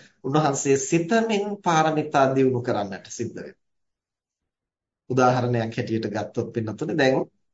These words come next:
අපි, අ, නිතරම සිහිපත් කරනවා මේක මේ ආගමකට නිග්‍රහයක් හැටියට නෙමෙයි අපිට නිතර සිහි වෙන කාරණයක්. දැන් ජේසුස් වහන්සේ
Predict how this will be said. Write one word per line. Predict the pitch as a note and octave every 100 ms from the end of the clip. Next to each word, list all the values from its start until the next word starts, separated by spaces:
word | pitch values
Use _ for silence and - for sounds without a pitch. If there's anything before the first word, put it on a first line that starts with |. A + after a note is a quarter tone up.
| _ _ _ _ _ _ _ _ _ -
අපි, | A2 C3+ C3+ A#2+ -
අ, | - G#2 G#2 F2 C#2+ _
නිතරම | A2 A#2 A2+ B2+ B2
සිහිපත් | - A#2+ A#2 A2
කරනවා | - A2 A#2+
මේක | B2+ A#2 A2
මේ | G#2+ G#2+ G2 - - _
ආගමකට | F2+ F#2 A2 B2 A#2+ B2 G#2 B2 A#2
නිග්‍රහයක් | A#2 A#2+ G#2+ A2+ A2+ A2 -
හැටියට | - B2 A2+ G#2+ G2
නෙමෙයි | G#2+ D3+ A2+ B2+ - - _ _
අපිට | G#2 B2 A#2+
නිතර | A#2 A#2 D#3+ E3+
සිහි | F3+ - B2+ D3+
වෙන | D3+ C3+
කාරණයක්. | - A#2+ A2 F2+ G2 - - _ _ _ _ -
දැන් | B2 A2
ජේසුස් | A2+ C#3 - -
වහන්සේ | - F3 F3 E3+ -